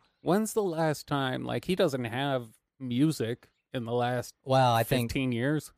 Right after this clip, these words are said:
Speaker 2: I think the Disney movies kinda kept him from doing any music. How you
Speaker 1: Yeah.
Speaker 2: gonna,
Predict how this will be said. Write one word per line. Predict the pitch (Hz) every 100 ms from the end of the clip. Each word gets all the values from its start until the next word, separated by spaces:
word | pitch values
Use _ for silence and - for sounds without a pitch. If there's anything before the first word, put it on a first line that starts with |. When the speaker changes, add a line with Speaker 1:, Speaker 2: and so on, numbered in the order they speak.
| _ -
Speaker 2:
I | 117
think | 117 104
the |
Disney | 98 117 107 104
movies | 98 98 95 -
kinda | 104 95
kept | - 110 101
him | 92
from | 90 90
doing | 101 98
any | 95
music. | 87 92 107 87 131
How | 131
you |
Speaker 1:
Yeah. | 113
Speaker 2:
gonna, | 104